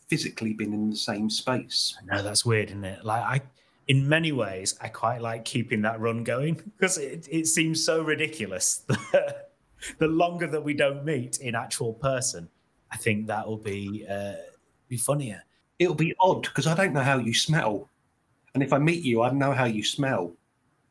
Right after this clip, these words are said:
Speaker 1: Not that you smell horrible, obviously, but, well, maybe you do, but,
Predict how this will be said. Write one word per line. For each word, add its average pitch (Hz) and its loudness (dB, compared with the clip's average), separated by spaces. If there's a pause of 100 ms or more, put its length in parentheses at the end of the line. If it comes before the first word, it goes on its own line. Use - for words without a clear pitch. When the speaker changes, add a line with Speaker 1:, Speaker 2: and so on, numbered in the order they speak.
(480)
Speaker 1:
Not 226 6
that 202 2
you 190 2
smell 165 4
horrible, 147 4
obviously, 110 0
but, 135 0 (380)
well, 131 4
maybe 120 2
you 98 -2
do, 90 -2
but, - -2